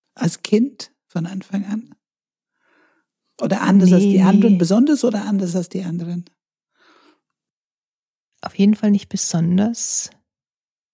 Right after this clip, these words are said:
Speaker 2: Vielleicht schon ja auch anders als die anderen. Aber ja, da, also das hat mit der, mit dem zu tun, wie ich vielleicht aufgewachsen bin. Also,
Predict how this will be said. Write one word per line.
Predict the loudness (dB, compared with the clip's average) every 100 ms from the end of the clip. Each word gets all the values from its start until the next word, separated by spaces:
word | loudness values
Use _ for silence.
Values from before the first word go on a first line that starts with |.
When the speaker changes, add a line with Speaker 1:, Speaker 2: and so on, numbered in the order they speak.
| _ _ _ _ -4
Speaker 2:
Vielleicht | -4 -2
schon | 0 2
ja | 2 0 -4
auch | -10 _ -6
anders | -2 0 0 -4
als | -4 -4 -4 -8
die | -8 -6
anderen. | -2 0 0 0 0 -2 -2 -6 _ _ _ _ _ _ _
Aber | -2 0 2 0 -2 -6 -20 _ _
ja, | -2 0
da, | 0 -4
also | -4 -4
das | -4 -6
hat | -4
mit | -2
der, | -2 -2 -6 _ _ -20 -20 -4
mit | -2 -2 2
dem | 4 4
zu | 0
tun, | -8 -4 0 2
wie | 0
ich | -2
vielleicht | -8 -8 -8
aufgewachsen | -8 -6 -6 -8 -10 -8 -6
bin. | -4 -6
Also, | -6 -8